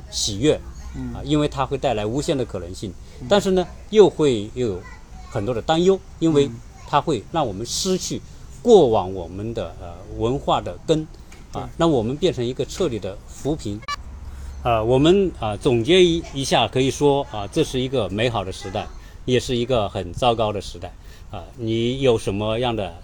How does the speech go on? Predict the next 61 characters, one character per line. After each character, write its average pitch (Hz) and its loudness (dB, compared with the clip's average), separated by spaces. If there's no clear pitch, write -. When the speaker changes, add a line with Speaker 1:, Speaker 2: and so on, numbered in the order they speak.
Speaker 1:
总 92 -4
结？ 92 -6
Speaker 2:
我 127 -10
觉 123 -10
得 127 -8
太 135 -10
快 135 -8
了 113 -10
吧， 107 -14
<laughs> - -12
发 151 -2
展 151 -2
的 135 -2
速 131 -6
度 131 -4
太 147 -4
快 143 -4
了， 113 -8
Speaker 1:
嗯。 101 -12
Speaker 2:
觉 131 -4
得 135 -2
自 160 -4
己 123 -6
感 135 -2
觉 151 0
有 139 0
时 131 -6
候 143 -2
好 - -6
像 185 -4
没 185 -2
准 156 -4
备 190 0
好 185 -10
似 139 -6
的。 123 -10
反 185 -2
正 240 0
我 156 2
呢， 185 -2
就 254 -6
是 170 -4
聊 151 -2
这 220 -4
个 240 0
节 120 -8
目 165 -6
嘛， 135 -6
本 127 -6
身 196 -4
我 139 -4
自 - -8
己 135 -8
也 120 -6
没 120 -8
怎 175 -10
么 156 -8
做 135 -6
准 123 -10
备， 110 -12
哎， 165 -4